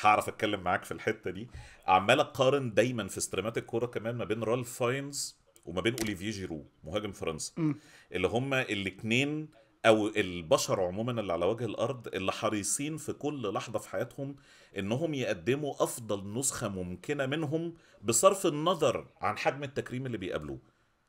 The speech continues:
Speaker 1: سواء رالف فاينز أو أوليفيه جيرو، تيجي تتكلم على أعظم الفيلنز في التاريخ، تعدي عليهم كلهم وتنسى رالف فاينز. تعدي على أعظم الممثلين الإنجليز على وجه الأرض، تفكر فيهم كلهم وتنسى رالف فاينز.
Speaker 2: صح.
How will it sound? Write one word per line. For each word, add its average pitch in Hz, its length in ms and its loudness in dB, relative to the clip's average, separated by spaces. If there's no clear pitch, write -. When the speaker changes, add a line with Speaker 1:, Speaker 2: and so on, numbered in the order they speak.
Speaker 1:
سواء 127 380 8
رالف 165 220 2
فاينز 160 340 -2
أو 156 140 4
أوليفيه 117 300 -2
جيرو، 85 300 -6
تيجي 139 200 -8
تتكلم 143 400 -2
على 123 140 2
أعظم 131 360 2
الفيلنز 127 440 -4
في - 80 -10
التاريخ، 120 480 -6
تعدي 147 320 0
عليهم 143 260 0
كلهم 143 480 0
وتنسى 120 400 -2
رالف 104 280 -4
فاينز. 107 380 -12
تعدي 147 340 8
على 127 180 6
أعظم 139 400 4
الممثلين 117 600 -2
الإنجليز 117 560 -6
على 107 140 0
وجه 113 260 0
الأرض، 101 420 -2
تفكر - 460 -2
فيهم 147 260 -6
كلهم 131 440 0
وتنسى 143 500 -2
رالف 117 320 -2
فاينز. 80 260 -6
Speaker 2:
صح. - 80 -18